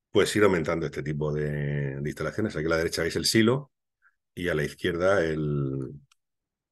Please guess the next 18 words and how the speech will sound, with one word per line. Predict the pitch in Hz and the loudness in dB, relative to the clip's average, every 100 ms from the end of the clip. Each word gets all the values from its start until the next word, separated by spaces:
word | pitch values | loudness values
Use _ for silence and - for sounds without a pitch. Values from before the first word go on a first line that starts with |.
| _ | _
la | - 82 | -4 0
caldera. | 82 82 78 - | 2 2 0 -2
Se | - | -4
ha | 101 | 0
firmado | 92 95 | 4 4
un | 87 | 4
acuerdo | 78 110 104 90 | 6 6 6 4
con | 95 | 4
ellos, | 120 107 - - _ _ _ _ _ _ - | 4 2 -2 -12 _ _ _ _ _ _ -14
un | 87 | -6
acuerdo | 85 87 87 | -2 0 0
de | 82 | 0
colabora-, | 85 82 80 | 0 0 -4
colaboración | - 80 78 76 95 | -2 -2 -2 0 0
dentro | 82 82 | 0 0
del | 82 76 | -2 0
proyecto | 78 85 - 78 76 78 78 73 73 - | -2 -2 -2 0 2 2 2 0 -4 -8
Greenbus, | 80 85 92 90 139 139 | -4 0 2 4 2 0